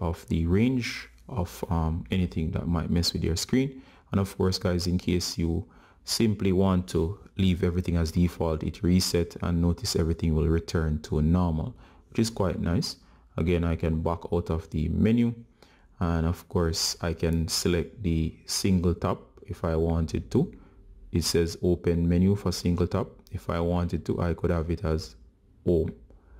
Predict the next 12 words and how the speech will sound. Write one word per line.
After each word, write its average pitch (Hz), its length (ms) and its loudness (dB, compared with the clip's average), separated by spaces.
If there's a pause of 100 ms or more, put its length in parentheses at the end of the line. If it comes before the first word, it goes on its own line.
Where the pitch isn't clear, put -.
(340)
So - 520 0
here 87 220 0
we 82 100 2
go. 110 380 -2 (180)
Notice 87 400 0
when 85 100 0
I 85 120 0
tap - 240 -6
now, 90 180 2
it's - 220 -2
always 80 480 -2
home 107 360 0